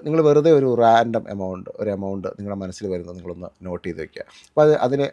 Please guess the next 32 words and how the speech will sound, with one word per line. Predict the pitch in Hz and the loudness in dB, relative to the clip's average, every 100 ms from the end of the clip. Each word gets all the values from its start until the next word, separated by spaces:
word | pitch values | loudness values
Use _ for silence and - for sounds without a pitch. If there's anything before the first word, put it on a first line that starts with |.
| - | -6
അതിനെ | 135 | -6
നമുക്ക് | 139 127 120 | -4 -6 -8
എങ്ങനെ | 120 117 | -10 -8
പ്രവർത്തിക്കാമെന്ന് | 110 101 - 107 107 98 | -6 -8 -8 -10 -10 -10
നമുക്ക് | 90 90 | -12 -14
നോക്കാം. | 73 - - _ | -16 -16 -20 _
ആ, | 101 98 | -2 0
ആ | 156 | 4
എമൗണ്ട് | 165 147 143 139 | 6 6 4 2
നിങ്ങളുടെ | 143 143 | 2 4
മനസ്സിൽ | 135 135 160 | 4 6 6
വരുന്ന | 143 123 120 123 | 6 4 0 0
ഒരു | 120 127 | 0 2
റീസണബിൾ | 120 123 139 135 131 | 0 -2 0 2 2
ആയിട്ടുള്ള | 110 110 | 0 -2
ഒരു | 104 | -4
എമൗണ്ട് | 101 101 95 | -4 -6 -6
നിങ്ങളൊന്ന്, | - 107 98 92 92 - _ | -8 -8 -6 -6 -8 -12 _
ആ, | 87 - | -12 -10
നോട്ട് | 98 98 98 | -8 -6 -4
ചെയ്ത് | 82 | -4
വെച്ചോളൂ. | 76 - 67 _ _ | -6 -8 -16 _ _
ആ, | 107 | -4
ഞാൻ | 110 135 | 2 4
ആദ്യം | 139 147 160 | 4 6 4
ഈ | |
പ്രിൻസിപ്പിൾസ് | 156 127 123 131 135 | 4 -2 -4 -6 -2
പറയാം, | 123 104 107 107 | 0 2 0 0
അതിനുശേഷം | 120 139 131 120 127 | -2 -2 -4 -4 -6
ഞാനിതിനെ, | 117 117 117 117 - | -4 -4 -4 -6 -8
നമുക്കിതിനെ | 113 110 113 110 110 | -8 -6 -6 -6 -4
ഒന്ന്, | 113 113 | -4 -8